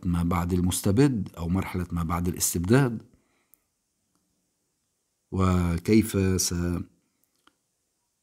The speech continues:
آه، تجتث مثلًا هذه المرحلة القادمة الاستبداد من جذوره كما يقال، طبعًا من خلال إنشاء هيئات رقابية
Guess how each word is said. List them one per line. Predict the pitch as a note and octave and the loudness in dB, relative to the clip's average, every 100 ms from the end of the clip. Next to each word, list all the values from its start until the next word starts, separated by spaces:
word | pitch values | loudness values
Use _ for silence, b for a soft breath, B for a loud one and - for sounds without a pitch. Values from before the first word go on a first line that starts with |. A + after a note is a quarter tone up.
| _ _ _ _ _ _ | _ _ _ _ _ _
آه، | F2 E2 - _ _ _ _ _ _ _ - | -6 -6 -6 _ _ _ _ _ _ _ -2
تجتث | - - - D#3+ D3 - | 0 0 2 2 2 -2
مثلًا | F#2 F#2 F2+ E2+ E2 | -2 0 -2 -2 0
هذه | F2 D#2 E2 | -2 -2 -6
المرحلة | D#2+ D2+ D2 - - G2 G2 F#2 E2 | -4 -6 -8 -10 -2 0 0 -2 -2
القادمة | D#2 - - G2 A2+ G#2 G2 F2+ | -4 -8 -4 0 4 4 4 2
الاستبداد | F2 E2 - - B1+ F#2 G#2 F#2+ | -2 -10 -10 -12 -8 -2 0 0
من | E2+ E2 | -2 -2
جذوره | E2 E2+ G2 B2+ A2 | 0 2 4 4 2
كما | - E2 E2+ | -4 -4 -2
يقال، | E2+ - A#2+ A2+ B B B B B B - | -4 -2 -2 -2 B B B B B B 4
طبعًا | B2 | 6
من | G#2+ G2+ F#2+ | 8 6 4
خلال | G2+ G#2+ G#2+ | 2 2 2
إنشاء | F#2 - A2+ A1+ | 0 0 -2 -2
هيئات | E2+ D2+ F2+ G2+ G2+ - | -6 -2 -2 -2 -6 -6
رقابية | D#2+ F2 G2 - F#2+ F2 B2 C3 G2+ | -6 -2 -2 -2 0 4 4 4 0